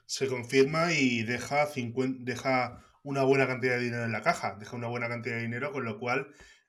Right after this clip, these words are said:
eh, se ha ido justo un año antes de terminar su contrato y al menos el Madrid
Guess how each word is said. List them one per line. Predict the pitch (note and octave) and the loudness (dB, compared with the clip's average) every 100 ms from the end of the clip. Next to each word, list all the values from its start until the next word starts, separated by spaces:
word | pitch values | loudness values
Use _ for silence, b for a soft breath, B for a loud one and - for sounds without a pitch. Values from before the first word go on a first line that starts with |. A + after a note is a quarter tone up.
| _ | _
eh, | C3 A#2+ G#2+ | -4 -2 -2
se | - B2+ | 0 0
ha | B2+ | 0
ido | C3 C3+ | 0 -2
justo | D3 D3 - | -6 -6 0
un | C3 | 2
año | C3 B2+ B2+ | 2 -2 -2
antes | C3 A2+ | -4 -6
de | A2 | -8
terminar | G#2+ A2+ A#2 | -4 -4 -4
su | A#2 | -4
contrato | A#2 A2 B2 A#2+ | -4 -2 -4 -2
y | C#3+ | -2
al | A2+ | 0
menos | A2 A#2+ C3+ B2+ | 0 -2 -4 -4
el | |
Madrid | A#2 G#2+ A2+ C3+ | -4 -2 -2 -4